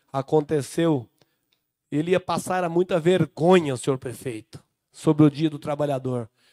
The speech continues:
Como é que ia, ele ia fazer um po-, um monte de festividade, um monte de esporte, é vôlei, futevôlei, é bocha,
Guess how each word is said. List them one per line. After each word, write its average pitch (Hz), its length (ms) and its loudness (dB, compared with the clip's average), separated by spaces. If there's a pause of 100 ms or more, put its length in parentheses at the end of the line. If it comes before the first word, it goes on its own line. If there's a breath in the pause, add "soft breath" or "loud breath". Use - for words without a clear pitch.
(140)
Como 160 200 0
é 214 60 0
que 214 300 -4
ia, 180 220 4
ele 165 100 2
ia 175 80 6
fazer 165 520 0 (260)
um 156 120 -6
po-, 208 400 6
um 175 60 4
monte 220 440 4
de 247 100 -4
festividade, 202 1080 -2 (320)
um 165 100 0
monte 220 520 2
de 247 140 -6
esporte, 220 840 2 (300)
é 151 180 -2
vôlei, 165 540 4
futevôlei, 156 840 2
é 143 100 0
bocha, 196 680 2